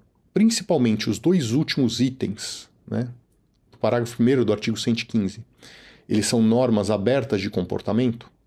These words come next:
e a gente tá falando aí, né, é, de, de normas que são colocadas sem especificar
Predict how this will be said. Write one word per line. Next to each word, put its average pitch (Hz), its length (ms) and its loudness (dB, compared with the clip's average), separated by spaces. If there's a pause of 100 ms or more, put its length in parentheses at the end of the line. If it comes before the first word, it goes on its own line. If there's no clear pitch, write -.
(540)
e 104 60 0
a 95 40 0
gente 113 200 0
tá 110 100 -2
falando 104 360 0
aí, 90 220 -2 (420)
né, 107 160 -6 (960)
é, 87 840 -2 (600)
de, 95 640 0 (300)
de 104 400 -4
normas 233 300 4
que - 80 -8
são 160 120 2
colocadas 120 580 0
sem - 220 0
especificar - 1040 -2